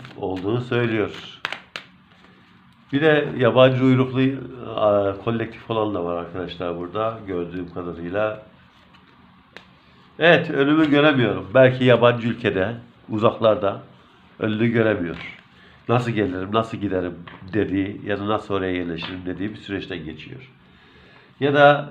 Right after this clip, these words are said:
gerçekten çektiği acılar var şu anda. Belki hasta. Belki, ha, bazıları işte kötü hastalıklara yakalanmış. O yüzden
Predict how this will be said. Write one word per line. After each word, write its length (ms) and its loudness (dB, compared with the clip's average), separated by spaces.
gerçekten 480 2
çektiği 540 -2
acılar 380 2
var 180 0
şu 200 -4
anda. 540 0
Belki 300 0
hasta. 480 -6
Belki, 600 0
ha, 240 0
bazıları 840 4
işte 440 -4
kötü 260 -4
hastalıklara 600 0
yakalanmış. 720 -2
O 140 -4
yüzden 320 0